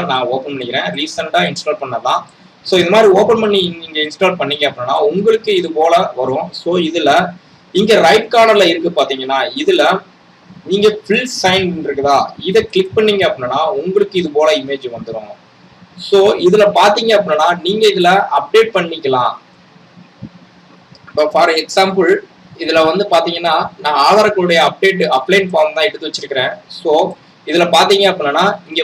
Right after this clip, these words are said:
பாருங்க, field for update correction அப்படிங்கிறது, அதாவது select tick. டிக் இங்க செலக்ட் பண்ண சொல்லியிருக்காங்க. அதாவது நேம் நீங்க சேஞ்ச் பண்றதா இருந்தா,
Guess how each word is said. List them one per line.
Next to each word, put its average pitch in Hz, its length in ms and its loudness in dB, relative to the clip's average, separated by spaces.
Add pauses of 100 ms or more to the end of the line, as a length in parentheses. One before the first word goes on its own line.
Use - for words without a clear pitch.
பாருங்க, 165 300 0 (220)
field 214 280 -2 (100)
for 185 240 2
update 185 460 2
correction 156 540 0 (220)
அப்படிங்கிறது, 135 500 -4
அதாவது 160 460 2
select 175 420 0
tick. - 200 -4 (640)
டிக் - 220 -2
இங்க 208 320 2
செலக்ட் 175 300 -2
பண்ண 165 160 -2
சொல்லியிருக்காங்க. 127 580 -2
அதாவது 156 420 2
நேம் 180 380 0
நீங்க 160 260 -6
சேஞ்ச் 170 300 -8
பண்றதா 151 340 -4
இருந்தா, 131 340 -2